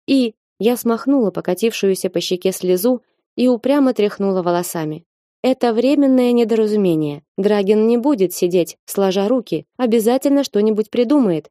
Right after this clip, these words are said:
и найдет выход из этого клубка неприятностей благодаря смекалке, сообразительности и верным союзникам. Неспроста он сильнейший маг королевства.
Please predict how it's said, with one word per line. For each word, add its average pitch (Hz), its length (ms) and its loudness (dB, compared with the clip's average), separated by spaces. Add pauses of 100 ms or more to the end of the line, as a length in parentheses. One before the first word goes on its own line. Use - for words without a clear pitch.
и 240 120 2
найдет 226 460 0
выход 185 400 0
из 160 140 -2
этого 175 300 0
клубка 175 460 -2
неприятностей 180 880 0
благодаря 196 580 2
смекалке, 214 840 -2
сообразительности 185 1160 -2
и 240 160 0
верным 247 420 2
союзникам. 175 760 -2 (340)
Неспроста 214 720 -2
он 151 200 -2 (100)
сильнейший 202 680 0
маг 185 380 -4
королевства. 190 680 -2